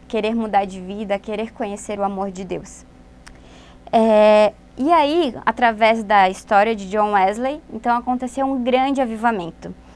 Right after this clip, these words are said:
Como isso aconteceu? Porque então John Wesley, ele foi impactado com esse encontro que ele teve com Deus, né, esse encontro verdadeiro, e ele conta que no coração dele ardia uma chama para que as pessoas também conhecessem essa mensagem,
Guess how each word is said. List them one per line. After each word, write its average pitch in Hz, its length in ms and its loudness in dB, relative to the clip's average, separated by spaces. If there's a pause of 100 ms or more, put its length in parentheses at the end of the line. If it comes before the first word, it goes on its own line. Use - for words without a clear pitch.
(180)
Como 330 240 -2
isso 311 140 -4
aconteceu? 254 600 -4 (380)
Porque 285 580 2 (200)
então 285 340 0
John 247 220 4
Wesley, 240 360 2
ele 226 120 2
foi 247 160 -4
impactado 240 640 2
com - 100 -10
esse 226 220 -8
encontro 226 640 -4 (400)
que 254 80 -2
ele 233 140 -2
teve 247 280 -2
com 247 260 -2
Deus, 196 380 -2
né, 196 240 -4
esse 208 200 -8
encontro 233 420 -4
verdadeiro, 202 640 -2 (400)
e 226 160 -2
ele 311 160 4
conta 247 400 -2
que 254 120 -8
no 254 100 0
coração 254 560 -2
dele 220 300 -2
ardia 226 320 -2
uma 233 200 -4
chama 240 640 -2 (240)
para 233 140 -2
que 226 120 -6
as 247 120 -4
pessoas 254 400 -4
também 254 340 -2
conhecessem 233 540 -6
essa 214 160 -6
mensagem, 190 600 0